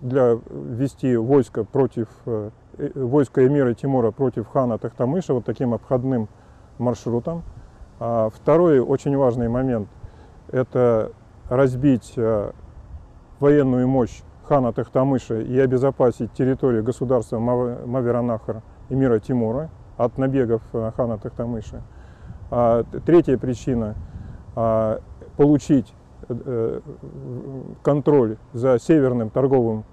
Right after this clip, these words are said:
путем, который ранее был Тимуру недоступен. И, и четвертое — это, собственно говоря, получить богатую добычу, чтобы просчитаться со своим войском.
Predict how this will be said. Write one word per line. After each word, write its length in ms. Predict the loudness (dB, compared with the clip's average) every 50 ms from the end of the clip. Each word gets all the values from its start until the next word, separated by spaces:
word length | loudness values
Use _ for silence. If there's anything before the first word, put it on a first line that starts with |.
| -12 -4
путем, 440 | -4 -4 -2 0 0 0 0 0 -4 -8 -14 -20 -20 -20 -20 -20 -20 -14 -14
который 300 | -4 -2 0 2 4 4
ранее 280 | 4 2 2 2 -2
был 220 | -2 0 -2 -2 -2
Тимуру 320 | -2 -4 -4 -2 -2 -2
недоступен. 680 | -2 -2 -2 -2 -4 -4 -4 -4 -4 -4 -6 -10 -10 -12 -16 -20 -20 -20 -20 -20 -20 -20 -20 -8 -2
И, 360 | 2 4 4 6 6 4 2 0 -4 -16 -20 -20 -8 -4
и 140 | -4 -4
четвертое — 680 | -4 -6 -4 2 4 4 4 4 4 4 4 4 2 2 -2
это, 180 | -2 -2 -2
собственно 380 | 0 2 0 0 0 -2 -2 0
говоря, 380 | 2 2 2 4 4 4 2 2
получить 500 | 0 -2 -2 -2 -2 -2 -2 -2 -2 2
богатую 480 | 2 2 2 4 2 0 0 -2 0
добычу, 480 | 0 0 0 2 0 0 0 -2 -6 -6
чтобы 200 | -2 -4 -4 -2
просчитаться 580 | -2 -6 -6 -6 -6 -2 -2 -2 -2 -4 -10
со 100 | -12 -12
своим 380 | -16 -4 -2 0 0 0 -2 -6 -6
войском. 480 | -4 -2 -2 -2 -2 -6 -12 -16 -16